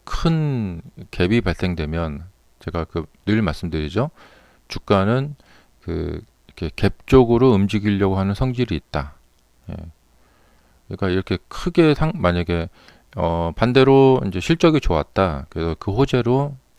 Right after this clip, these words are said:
갭이 떠서 이렇게 상승을 했다. 그러면 그 이후에 풀백이 이렇게 나왔을 거예요. 그러니까 여기도 이제 그런 현상이거든요.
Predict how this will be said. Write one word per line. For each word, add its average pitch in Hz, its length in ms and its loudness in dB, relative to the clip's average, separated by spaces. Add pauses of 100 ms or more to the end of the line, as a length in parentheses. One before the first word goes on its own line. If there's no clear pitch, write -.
(120)
갭이 95 420 -2
떠서 107 320 0
이렇게 101 280 -4
상승을 107 340 -2
했다. - 380 -6 (1200)
그러면 131 460 0 (200)
그 104 240 0
이후에 92 460 2
풀백이 135 560 0
이렇게 90 260 -4
나왔을 71 360 -4
거예요. 73 260 -8 (920)
그러니까 98 200 2
여기도 110 280 0
이제 92 120 0
그런 95 280 0
현상이거든요. 101 840 -2